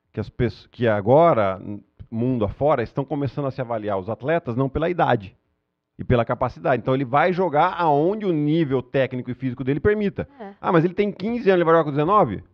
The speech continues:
Speaker 1: Se ele
Speaker 2: É.
Speaker 1: tá pronto, por que não?
Speaker 2: Por que não?
Speaker 1: Né?
Speaker 2: Porque tem que chegar na idade? É.
Speaker 1: É, o, o difícil é você fazer o contrário. Às vezes o cara tem dezessete anos, não tá
Speaker 2: Uhum.
Speaker 1: pronto, você não pode colocar ele pra jogar com
Speaker 2: Sim.
Speaker 1: quinze, porque ele é uma vantagem
Speaker 2: Claro.
Speaker 1: muito grande, né? Mas esse salto, se, se o cara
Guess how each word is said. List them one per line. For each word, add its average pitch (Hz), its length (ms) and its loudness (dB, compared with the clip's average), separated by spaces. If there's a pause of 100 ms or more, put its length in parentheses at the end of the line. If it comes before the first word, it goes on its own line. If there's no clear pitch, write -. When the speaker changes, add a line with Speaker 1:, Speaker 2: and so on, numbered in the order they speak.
(240)
Speaker 1:
Se - 180 -10
ele - 120 -2
Speaker 2:
É. 311 40 0
Speaker 1:
tá 214 80 0
pronto, 170 340 0
por - 160 -4
que - 120 -2
não? 82 180 -2
Speaker 2:
Por 220 120 -14
que 220 120 -10
não? 196 280 -12 (560)
Speaker 1:
Né? - 140 -2
Speaker 2:
Porque 113 160 0
tem 233 100 -8
que - 40 -14
chegar 202 200 -8
na 202 80 -6
idade? 208 400 -4
É. 180 240 -2
Speaker 1:
É, 147 340 0 (200)
o, 139 320 -2
o 131 60 -4
difícil 147 360 -2
é - 40 4
você 208 140 0
fazer 226 180 0
o 208 40 0
contrário. 247 360 2
Às 110 60 -2
vezes 123 100 -6
o 127 40 -10
cara 135 160 0
tem 135 140 -4
dezessete 135 580 0
anos, 117 180 2
não 131 120 -2
tá 131 120 0
Speaker 2:
Uhum. - 80 -6
Speaker 1:
pronto, 180 260 2
você 135 40 -2
não 165 120 0
pode 160 240 0
colocar 127 260 0
ele 113 100 -2
pra 123 80 0
jogar 127 120 4
com 160 80 -2
Speaker 2:
Sim. 175 60 -2
Speaker 1:
quinze, 156 340 2
porque - 140 -8
ele 349 160 -6
é 262 60 -2
uma 262 120 -2
vantagem 226 320 0
Speaker 2:
Claro. - 20 -2
Speaker 1:
muito 302 180 -2
grande, 190 320 0 (320)
né? 117 240 0
Mas 131 480 0 (220)
esse 185 400 4
salto, 117 460 -2
se, - 280 -12
se - 180 -18
o 110 40 -12
cara 143 260 -10